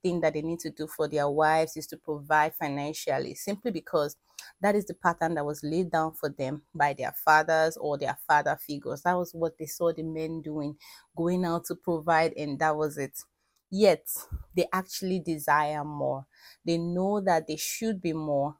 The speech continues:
but with most relationship advice always being directed at women, how will the men learn how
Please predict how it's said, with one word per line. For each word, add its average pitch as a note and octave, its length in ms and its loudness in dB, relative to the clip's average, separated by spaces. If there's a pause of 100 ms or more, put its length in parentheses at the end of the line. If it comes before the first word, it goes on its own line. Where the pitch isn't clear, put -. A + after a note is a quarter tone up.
(120)
but D#3 200 2
with E3 120 -12
most G3+ 360 0
relationship F3 560 -4
advice D#3 760 2 (140)
always F#3 560 6
being F#3+ 260 2
directed F3 720 4
at E3+ 200 2
women, F3+ 600 0 (320)
how A#3+ 460 10
will F3 220 0
the F3 180 0
men F3+ 580 2
learn F#3 220 2
how F3+ 340 4